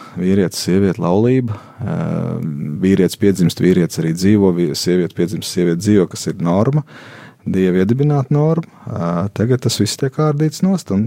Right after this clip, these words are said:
un tā ideoloģija ir tā pati, un, un tie līdzekļi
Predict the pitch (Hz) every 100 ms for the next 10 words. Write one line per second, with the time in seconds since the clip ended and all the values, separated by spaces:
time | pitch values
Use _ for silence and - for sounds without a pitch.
0 | 127 151 160 180 165 160 151 147 147 143
1 | 151 139 180 185 - 101 - - - -
2 | - 127 139 131 131 160 202 220 170 160
3 | 156 170 165